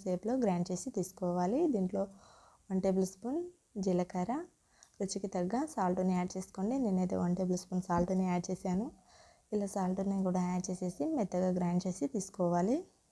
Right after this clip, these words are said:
So, నేనైతే నెరి మెత్తగా కాకుండా, బరక కాకుండా ఇలా నార్మల్గా గ్రైండ్ చేసి తీసుకున్నాను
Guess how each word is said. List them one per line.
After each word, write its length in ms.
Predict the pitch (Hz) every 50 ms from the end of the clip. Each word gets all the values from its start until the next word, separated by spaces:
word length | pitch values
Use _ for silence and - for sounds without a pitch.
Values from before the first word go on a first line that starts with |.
| _ _ _ _ _ _ _ _ _ _ _ - - _ - _ _ _ _ _ _ _ -
So, 140 | - - - 214 208
నేనైతే 420 | 202 190 185 185 185 185 185 - 294 339 - - -
నెరి 240 | 202 185 185 208 208 208
మెత్తగా 340 | 190 185 190 - 185 185 190 190 -
కాకుండా, 360 | 190 180 180 - 185 190 226 240 220
బరక 280 | 196 180 185 - 196 190 190 -
కాకుండా 520 | 185 185 185 - 180 180 180 175 185 233 285 311 285
ఇలా 120 | 220 190 185 180 180
నార్మల్గా 440 | 175 175 185 190 190 190 190 185 175 180
గ్రైండ్ 240 | 180 175 180 180 -
చేసి 200 | 190 180 - 247 - -
తీసుకున్నాను 520 | 185 185 - - 185 180 180 185 180 196